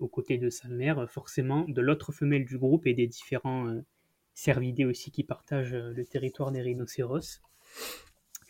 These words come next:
Mais par contre, Sonai ne sera pas mis en contact avec son père, euh, afin de respecter, euh, leur mode de vie, puisque les mâles dans la nature sont solitaires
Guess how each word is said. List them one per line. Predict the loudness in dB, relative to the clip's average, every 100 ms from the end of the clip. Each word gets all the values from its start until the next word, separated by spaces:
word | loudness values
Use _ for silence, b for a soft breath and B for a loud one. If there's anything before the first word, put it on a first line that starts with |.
| B B B B
Mais | 4
par | 4 6
contre, | 6
Sonai | 8 8 8
ne | 8 6
sera | 4 0 2
pas | 4
mis | 8 8
en | 6
contact | 4 0 0 0
avec | -2 -2
son | -4 -2
père, | 2 0 -2 -18 _ _ -6
euh, | -2 0
afin | -2 -2
de | -2
respecter, | -2 -2 -4 -2 2 2
euh, | 4 2
leur | 2 2
mode | 2 2
de | 2
vie, | 2 -2
puisque | -6 -2 0
les | 4
mâles | 4 4 4 0
dans | -2
la | 0
nature | -2 -2 -6
sont | -4 -8
solitaires | -2 4 4 4 4 4 2